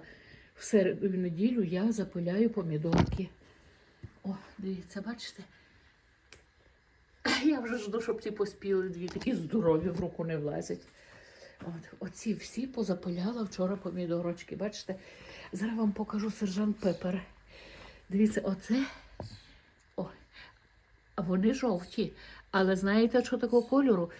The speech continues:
Це ж вони йдуть із цим, як то називається, антоціаном цим,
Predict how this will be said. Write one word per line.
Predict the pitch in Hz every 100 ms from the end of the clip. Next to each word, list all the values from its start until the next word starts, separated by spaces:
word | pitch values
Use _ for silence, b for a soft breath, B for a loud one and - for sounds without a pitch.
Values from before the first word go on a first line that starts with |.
| B
Це | - 214
ж | 214
вони | 214 220 226
йдуть | 196 220 -
із | 208 -
цим, | 220 180
як | 190 190
то | -
називається, | 180 180 185 175 156 151 -
антоціаном | 202 202 214 214 220 226 190 170
цим, | - 165